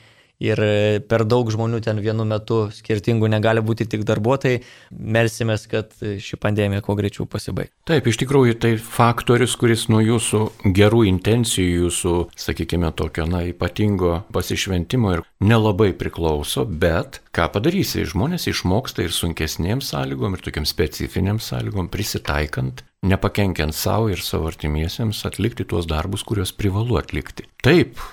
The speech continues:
Speaker 2: pandemijos metu švęsti ypatingus balius, kelti puotas yra amoralu, bet čia ne puotai ir ne balius. Kalbame apie sunkiai sergančius žmones, kalbame apie tuos, kuriems kasdien tiesiog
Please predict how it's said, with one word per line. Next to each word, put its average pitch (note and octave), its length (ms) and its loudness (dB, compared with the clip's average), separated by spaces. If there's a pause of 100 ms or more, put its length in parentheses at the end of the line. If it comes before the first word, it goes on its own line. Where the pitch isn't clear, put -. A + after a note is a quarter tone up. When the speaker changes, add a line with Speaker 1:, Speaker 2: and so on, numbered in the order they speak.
Speaker 2:
pandemijos F#2+ 640 2
metu F2+ 400 0
švęsti F#2+ 600 0
ypatingus E2+ 600 -2
balius, D#2 680 -2 (100)
kelti G#2+ 480 0
puotas - 640 -4
yra F2 400 -2
amoralu, C3 560 0
bet E2+ 560 -2 (120)
čia A2 200 0
ne B2 160 2
puotai F#2 480 -2
ir G2+ 100 -2
ne B2 140 0
balius. A2 640 -2
Kalbame F2+ 480 0
apie E2 260 -4 (440)
sunkiai F#2 400 -2
sergančius D#2 600 -4
žmones, D#2 480 -4 (380)
kalbame F2 500 -2
apie D#2 160 -2
tuos, F#2+ 380 -4 (140)
kuriems - 360 -4
kasdien F#2 640 2 (280)
tiesiog - 400 -8